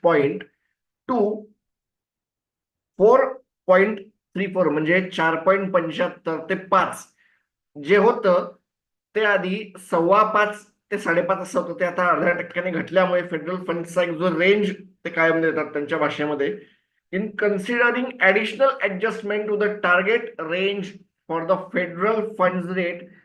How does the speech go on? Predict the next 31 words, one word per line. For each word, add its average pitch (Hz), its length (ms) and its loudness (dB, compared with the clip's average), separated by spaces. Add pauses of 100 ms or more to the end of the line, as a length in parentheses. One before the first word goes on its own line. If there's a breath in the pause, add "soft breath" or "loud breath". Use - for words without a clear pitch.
(120)
the 165 100 -6 (120)
committee 214 380 -2
will 240 200 -8 (140)
carefully 196 520 2 (120)
assess 185 420 -2 (140)
incoming 165 460 0
data 156 340 4 (440 loud breath)
and 147 180 2 (140)
evolving 202 540 2 (100)
outlook 180 600 0 (100)
and 151 220 -4
the 143 120 -6
balance 175 520 0
of 175 280 -8
risk. 156 300 -2
The 165 120 -4 (120)
committee 185 320 0
will 220 180 0
continue 180 560 -2
reducing 180 440 -4
its 190 200 -6 (120)
holdings 170 420 2
of 214 160 2 (120)
treasury 170 480 0
securities 165 520 -6
and 185 300 2
agency 185 560 -2 (120)
debt 165 300 0
and 165 280 -4
agency 151 460 -2
mortgage-backed 131 880 -2